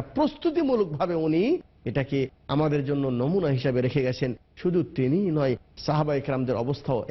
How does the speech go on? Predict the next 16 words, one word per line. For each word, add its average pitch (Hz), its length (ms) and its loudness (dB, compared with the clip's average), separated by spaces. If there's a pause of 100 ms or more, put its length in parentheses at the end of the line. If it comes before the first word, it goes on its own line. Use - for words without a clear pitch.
এমনই 262 360 4 (340)
যে 147 80 0 (100)
তারা 139 200 0
নিজের 127 420 0
জান 139 260 -2 (120)
দিয়ে, 127 240 2 (200)
মাল 190 220 2 (120)
দিয়ে, 220 160 -2 (240)
সবকিছু 226 580 -2
দিয়ে 170 180 2
দ্বীনের 156 300 2
রাস্তায় 131 280 -4
খেদমত 185 360 0 (100)
করেছেন 190 320 0 (260)
এবং 196 240 2
সর্বদাই 320 640 0